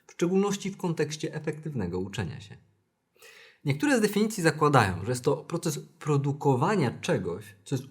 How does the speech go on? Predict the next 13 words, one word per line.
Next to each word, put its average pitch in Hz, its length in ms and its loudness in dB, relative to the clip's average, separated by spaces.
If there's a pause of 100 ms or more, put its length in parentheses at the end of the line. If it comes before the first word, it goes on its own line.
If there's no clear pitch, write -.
(120)
unikalne 127 920 2 (100)
i - 40 -8
jednocześnie 170 420 0
wartościowe. 151 640 -4 (380)
Oba 175 220 4
warunki 110 400 2
są - 260 -12
konieczne. - 500 -6 (920)
Gdybyśmy 196 280 4
użyli 202 280 4
tej 208 140 6
definicji, 180 640 2
to - 400 -2